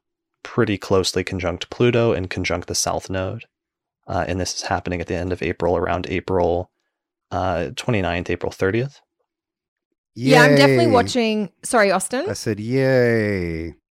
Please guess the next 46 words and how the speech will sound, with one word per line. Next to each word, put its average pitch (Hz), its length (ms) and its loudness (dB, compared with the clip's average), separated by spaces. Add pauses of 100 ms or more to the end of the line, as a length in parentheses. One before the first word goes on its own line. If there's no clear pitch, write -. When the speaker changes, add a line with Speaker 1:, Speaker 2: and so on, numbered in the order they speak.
Speaker 1:
<laughs> - 1160 -16
Yay. 101 400 0
Well, 104 180 2
Speaker 2:
Dripping 113 80 4
Speaker 1:
yeah, 87 120 2
Speaker 2:
in - 60 0
Speaker 1:
this, - 140 0
so 196 120 4
this 131 160 4
is - 100 4
Speaker 2:
sarcasm. 190 300 2 (560)
<laughs> - 560 -20
Speaker 1:
this 127 160 2
is 113 220 2
the 98 220 0
first - 560 0
time 92 600 0
that 98 160 -4
we're 95 100 0
gonna 95 160 -2
get 87 160 0
really 92 500 -2
intense 101 720 -2 (280)
sort 101 200 2
of 87 100 -2
preview 98 840 2 (220)
of 90 320 -2
that 87 260 2
Saturn-Pluto 92 760 0
conjunction, 117 760 0
but 98 140 2
it's - 180 -2
also 95 240 0
one 98 80 0
of 92 40 -4
the 92 80 0
first - 260 -2
times 87 240 -2
that 90 100 -2
it's - 160 -4
happening 95 520 -2
with 92 160 -4
Uranus 95 480 0
now 85 240 -2
in 87 140 -8
Taurus. 95 640 -2